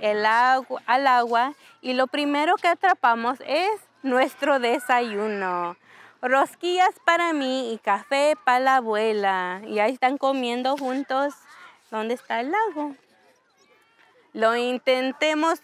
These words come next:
de nuevo. Esta vez conseguimos batas muy suaves, patines y una cámara de cachorros. Son tan adorables que no puedo dejar de abrazarlos.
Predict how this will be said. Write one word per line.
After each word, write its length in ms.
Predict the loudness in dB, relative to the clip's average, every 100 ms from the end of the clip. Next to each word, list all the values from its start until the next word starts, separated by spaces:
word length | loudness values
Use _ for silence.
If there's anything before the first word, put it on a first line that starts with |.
| -4
de 240 | -2 0
nuevo. 640 | -2 -2 0 0 0 0 0
Esta 400 | 0 0 0 2
vez 240 | 0 -2
conseguimos 720 | -2 -2 -2 -2 0 -2 0
batas 440 | 2 2 2 -2 -2
muy 440 | -4 -2 -2 -4
suaves, 640 | -4 0 2 2 0 -4 -6 _ -20 -20 -6
patines 760 | 0 0 -2 -4 -2 -2 -2 -4 -8 -20 -14
y 300 | -8 -6 -4
una 340 | -2 0 -2 -2
cámara 760 | 0 0 0 0 2 2 0 -6
de 260 | -2 -2 -2 -2
cachorros. 960 | -2 -2 -4 -2 -2 -2 -4 -4 -6 -12 _ _ -20 -20 -20 _
Son 280 | 2 2 2
tan 360 | 2 4 4 2
adorables 680 | 2 2 4 4 2 -4 -2
que 120 | -2
no 160 | 0
puedo 300 | 0 0 2
dejar 420 | 2 0 2 0 2
de 120 | -2
abrazarlos. 1000 | 0 0 -2 -2 0 0 -2 -8 -8 -12